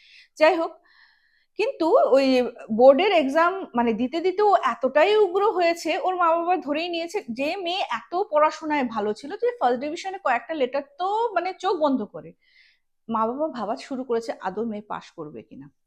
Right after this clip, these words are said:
তখন বাবা ডিসাইড করলো যে ওকে একটা কাজ করি, ওর, ওনার যে বড় দিদি, আহ, যে নর্থ ইস্টেই কোনো একটা জায়গায় বিয়ে হয়েছে, বলছে, "আমি দিদির, বড়দির বাড়ি পাঠিয়ে দেবো।" তো বড়দি actually মানটিকে খু-, মানে,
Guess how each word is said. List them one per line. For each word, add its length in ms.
তখন 240
বাবা 200
ডিসাইড 360
করলো 200
যে 100
ওকে 160
একটা 180
কাজ 260
করি, 180
ওর, 100
ওনার 280
যে 120
বড় 280
দিদি, 320
আহ, 320
যে 140
নর্থ 320
ইস্টেই 300
কোনো 200
একটা 220
জায়গায় 300
বিয়ে 220
হয়েছে, 280
বলছে, 180
"আমি 120
দিদির, 320
বড়দির 300
বাড়ি 160
পাঠিয়ে 360
দেবো।" 180
তো 60
বড়দি 340
actually 300
মানটিকে 400
খু-, 260
মানে, 260